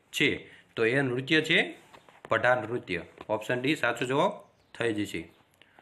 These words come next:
પ્રશ્ન નંબર છવ્વીસ. નીચેના પૈકી કઈ કૃતિ કાલિદાસની છે? તો જે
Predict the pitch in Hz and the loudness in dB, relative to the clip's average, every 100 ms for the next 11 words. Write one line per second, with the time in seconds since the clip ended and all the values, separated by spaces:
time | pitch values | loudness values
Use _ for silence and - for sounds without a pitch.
0 | _ - - 131 135 139 135 139 139 151 | _ -12 -2 0 2 2 2 2 2 4
1 | 214 - - _ _ _ _ _ - - | 2 0 -10 _ _ _ _ _ -20 -20
2 | _ - - _ _ _ - - - 110 | _ -12 -12 _ _ _ -20 -20 -8 0
3 | 156 180 214 208 214 202 139 - - 175 | 2 4 6 6 6 4 2 0 2 2
4 | 190 180 185 110 - 120 160 156 151 170 | 4 2 2 0 4 4 6 4 2 2
5 | 202 269 - _ - 156 101 - - _ | -2 -2 -12 _ -2 0 0 -4 -18 _
6 | _ - 117 135 139 - | _ -6 -2 2 2 0